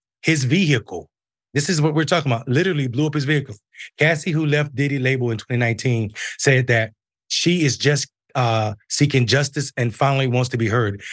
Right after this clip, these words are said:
"After years in silence and darkness, I am finally ready to tell my story and to speak up on behalf of myself and for the benefit of other women who have faced violence and abuse in their relationships," she said this in a comment. With the expiration,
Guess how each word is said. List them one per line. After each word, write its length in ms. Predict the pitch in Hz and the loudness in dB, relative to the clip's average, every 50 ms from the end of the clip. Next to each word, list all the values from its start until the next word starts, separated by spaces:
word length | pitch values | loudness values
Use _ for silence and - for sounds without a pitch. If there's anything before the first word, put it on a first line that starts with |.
| - | -4
"After 200 | - 120 120 - | -4 0 2 4
years 280 | 127 127 143 156 156 139 | 4 4 4 2 2 0
in 60 | 147 | 0
silence 480 | 143 - - 147 131 135 135 131 127 - | -2 0 0 0 0 -2 -4 -6 -6 -8
and 100 | 120 113 | -6 -4
darkness, 420 | 120 123 123 123 117 113 107 107 104 - - - - - | -2 -2 -2 -2 -2 -4 -4 -4 -6 -8 -12 -12 -4 0
I 80 | 117 | 2
am 100 | 120 113 | 2 2
finally 360 | 104 - 143 131 131 135 139 127 | 2 2 2 2 4 2 2 2
ready 440 | 104 113 123 127 123 120 113 104 - _ _ _ _ _ | 0 0 0 0 0 -2 -4 -6 -10 _ _ _ _ _
to 80 | - 117 | -6 -4
tell 340 | 101 - - - 131 123 127 | -2 0 2 2 4 4 4
my 220 | 123 120 117 117 | 2 2 0 0
story 460 | 104 - - - 120 110 107 110 107 104 - - - - - | -2 -2 -2 -2 -2 0 -2 -4 -6 -6 -10 -14 -12 -8 -6
and 100 | 110 101 | -4 -2
to 80 | - | -2
speak 380 | 107 - - - 143 143 143 - | -2 -2 0 0 0 2 2 2
up 160 | 135 127 127 | 0 0 0
on 180 | 123 123 117 107 | -2 -2 -2 0
behalf 460 | 107 117 98 107 117 117 117 - - | 0 0 0 0 0 -2 -2 -4 -4
of 80 | 113 | -4
myself 580 | 104 95 85 85 - - - 135 135 139 - - _ - - - - - | -4 -4 -4 -4 -2 0 2 2 2 2 -2 -6 _ -20 -20 -18 -14 -6
and 140 | - 113 101 | -4 -4 -2
for 100 | - 123 | 0 0
the 120 | 113 107 107 | 0 2 2
benefit 500 | 98 127 135 135 123 - 135 131 131 - - | 2 2 2 2 0 0 -2 -2 -2 -4 -6
of 160 | 113 110 101 - | -6 -6 -6 -2
other 280 | - 135 135 127 127 123 | -2 0 2 2 0 0
women 400 | 107 113 127 123 117 113 110 104 - - - - _ | 0 0 2 2 2 0 -2 -4 -10 -16 -20 -6 _
who 80 | - 127 | 2 2
have 160 | 117 110 98 | 2 2 2
faced 240 | - 123 117 101 101 | 2 0 0 0 0
violence 380 | 92 120 127 131 131 127 127 | 0 2 2 2 0 -2 -2
and 100 | 120 117 | -2 -4
abuse 320 | 110 107 117 127 120 - - | -4 -2 -2 -2 -2 -4 -4
in 120 | - 113 | -2 -2
their 140 | 107 107 107 | 0 0 0
relationships," 760 | 101 104 110 120 117 - - 110 98 - 110 104 98 - - - - - - | 0 2 2 2 2 0 -2 -4 -4 -4 -4 -6 -6 -8 -14 -18 -20 -20 -12
she 140 | - - - | -6 -2 -2
said 240 | 120 - - 127 107 | 0 2 2 2 2
this 140 | 117 123 - | 2 0 0
in 120 | 120 117 | 0 0
a 60 | 110 | 0
comment. 420 | 104 - - 135 120 113 101 101 - _ _ _ - - - _ _ | 0 0 0 0 0 0 -2 -6 -8 _ _ _ -20 -20 -20 _ _
With 160 | - 131 127 | 0 0 2
the 80 | - 139 | 2 2
expiration, 680 | 127 131 - - 135 139 143 151 143 - - 151 147 | 2 0 0 0 2 2 2 2 0 0 -2 -4 -4